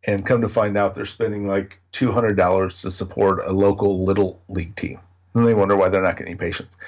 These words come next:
Like, you have to market. Um, you don't have to spend a billion dollars.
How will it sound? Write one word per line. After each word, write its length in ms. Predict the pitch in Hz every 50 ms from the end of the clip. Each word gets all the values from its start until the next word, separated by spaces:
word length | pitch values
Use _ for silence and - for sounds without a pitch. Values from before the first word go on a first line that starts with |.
| - - - - -
Like, 160 | 113 101 -
you 160 | 127 135 143
have 320 | 127 131 113 101 98 - -
to 80 | 104
market. 480 | 95 85 82 82 - - - - - - _ _ _ _ - - _ _ _ _ _
Um, 360 | - 95 90 87 82 78 - - - - _ _ _ _ _ _ - - - - - - _
you 100 | - 127
don't 100 | 113 98
have 120 | 98 98 98
to 60 | -
spend 240 | - - - 123 127
a 40 | 123
billion 300 | 120 127 127 139 151 151
dollars. 460 | 127 - - - - 98 95 -